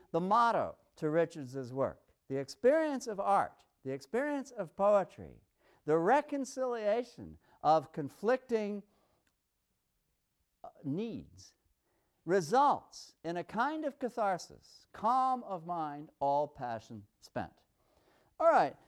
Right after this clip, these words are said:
now Richards had a student, an undergraduate student, William Empson,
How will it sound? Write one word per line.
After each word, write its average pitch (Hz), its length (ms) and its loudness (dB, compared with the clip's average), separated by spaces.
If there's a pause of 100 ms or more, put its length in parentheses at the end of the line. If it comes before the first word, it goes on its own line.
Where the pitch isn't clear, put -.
now 233 320 2
Richards 294 340 -4
had 240 220 4
a 202 40 0
student, 139 440 0 (340)
an 139 160 -2
undergraduate 165 1160 0 (120)
student, 117 520 -4 (1120)
William 143 300 0
Empson, 139 400 -8